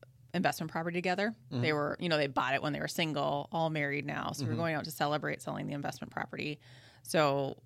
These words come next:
Speaker 1: it was eight of us, right? Each couple. And two of the couples canceled, like, the day of.
Speaker 2: Oh, no.
Speaker 1: They both had issues with kids and stuff and couldn't
Speaker 2: Yep.
Speaker 1: make it. So the clients call us and say, "Do you wanna just cancel, reschedule?" And we're like,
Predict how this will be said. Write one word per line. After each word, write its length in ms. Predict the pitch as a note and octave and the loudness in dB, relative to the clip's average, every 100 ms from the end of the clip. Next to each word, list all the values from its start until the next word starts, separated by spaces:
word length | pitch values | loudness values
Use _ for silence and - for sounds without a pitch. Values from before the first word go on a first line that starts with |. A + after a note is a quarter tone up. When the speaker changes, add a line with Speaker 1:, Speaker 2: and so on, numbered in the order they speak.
| _ - | _ -2
Speaker 1:
it 140 | D#3+ - | 0 2
was 220 | C#3 - - _ - | 0 -4 -14 _ 0
eight 140 | E3+ | 2
of 100 | C3+ | 2
us, 280 | - - - | -2 -8 -4
right? 280 | - C#3 C#3+ - - - - - - - | -2 0 -4 -8 -20 -20 -20 -20 -20 -10
Each 240 | D3+ C#3 | -6 -6
couple. 400 | - - - D3 - - - - - | -2 -2 -2 -4 -6 -20 -20 -20 0
And 460 | E3+ D#3 D3 D3 C3+ - - - - - | 4 6 6 4 -2 -10 -20 -20 -20 -8
two 280 | - A#3+ B3+ | -2 4 4
of 100 | A#3 | 4
the 80 | F3+ | 4
couples 720 | D#3 C#3+ C#3+ C#3+ - C#3+ - - | 2 2 0 -2 -2 -6 -12 -18
canceled, 600 | - F3+ D#3 - C#3+ C#3+ - _ | 0 2 2 0 -4 -4 -12 _
like, 180 | - D3 | -8 -4
the 80 | D#3 | -2
day 220 | D3 B2 | -2 -2
of. 180 | - - - - | -4 -8 -12 -6
Speaker 2:
Oh, 180 | A#2+ G2 | -6 -4
no. 180 | G2 G2 | -8 -6
Speaker 1:
They 60 | |
both 220 | - - - | -2 -2 -2
had 160 | - | -4
issues 340 | C#3+ - - D3+ | -4 -4 -6 -8
with 140 | D3 | -8
kids 420 | - C3+ C3 - | -6 -4 -6 -6
and 140 | - - | -8 -6
stuff 220 | - - | -6 -6
and 80 | D#3+ | -6
couldn't 200 | - A2+ | -6 -4
Speaker 2:
Yep. 60 | C#3 | -4
Speaker 1:
make 100 | - | -4
it. 140 | - - - - - - - | -8 -10 -20 -20 -20 -20 -2
So 460 | - E3+ D#3+ D#3 B2 | 4 6 8 4 2
the 80 | |
clients 340 | - F3 E3+ E3 | 4 6 6 4
call 280 | F3+ D3+ D3+ | 4 6 6
us 120 | D3 | 2
and 80 | D#3+ | -2
say, 100 | D3+ | 0
"Do 80 | D3+ | 0
you 60 | |
wanna 440 | D3+ D3+ D3+ C#3+ - | 0 2 4 2 0
just 160 | - - | -6 -4
cancel, 420 | D#3 D3 D3 D3+ | 0 0 0 -4
reschedule?" 800 | D3 - F3 E3+ F3 E3 D#3+ D#3 | -4 0 4 4 4 2 2 2
And 80 | D3 | -2
we're 120 | C#3 | -4
like, 260 | - C3 | -4 -6